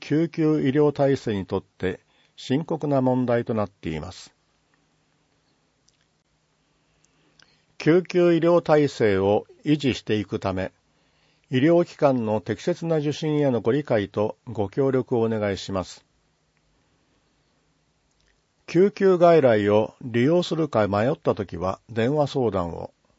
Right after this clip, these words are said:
医療機関を受診すべきか、救急車を呼ぶべきかなど判断に迷ったときは電話相談をご利用ください。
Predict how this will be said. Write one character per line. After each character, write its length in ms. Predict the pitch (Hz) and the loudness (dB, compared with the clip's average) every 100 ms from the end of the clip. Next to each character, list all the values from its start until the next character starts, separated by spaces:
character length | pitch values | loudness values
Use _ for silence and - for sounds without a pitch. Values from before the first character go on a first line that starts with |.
| _ _ _ _ _ _ _ _ _ _ _ _ - | _ _ _ _ _ _ _ _ _ _ _ _ -4
医 80 | 127 | 0
療 240 | 147 156 | 4 2
機 100 | 147 | 0
関 320 | - 131 117 | 0 2 2
を 40 | 107 | 0
受 180 | 107 104 | 0 -2
診 240 | 160 151 | -4 -4
す 100 | 147 | -4
べ 100 | 135 | -6
き 60 | - | -6
か、 260 | 90 - _ _ _ _ _ _ _ _ - | -10 -12 _ _ _ _ _ _ _ _ -6
救 260 | 165 175 | 0 0
急 240 | - 175 151 | 0 -2 0
車 220 | - 110 | 0 2
を 200 | 110 - _ | 0 -2 _
呼 140 | 117 110 | -4 -4
ぶ 120 | 135 | -2
べ 140 | 143 | -2
き 140 | - - | -4 -10
か 240 | 90 - _ _ | -10 -10 _ _
な 140 | 131 | 0
ど 100 | 117 | 0
判 300 | 101 156 180 | -2 -4 -2
断 180 | 143 120 | 0 0
に 80 | 101 | 0
迷 220 | 98 110 | -2 -2
っ 60 | 139 | -2
た 160 | 110 | -6
と 120 | 98 87 | -6 -8
き 120 | 85 | -6
は 220 | 87 92 _ _ _ _ | -6 -8 _ _ _ _
電 260 | 110 123 151 | 0 0 2
話 120 | 147 | 0
相 240 | 160 151 | 2 2
談 280 | 131 113 117 | 4 2 0
を 140 | 160 - | -2 -4
ご 180 | 107 | -6
利 100 | 101 | -4
用 160 | 101 92 | -2 -4
く 80 | 90 | -4
だ 140 | 90 | -6
さ 200 | - 87 | -4 -6
い。 160 | 80 | -6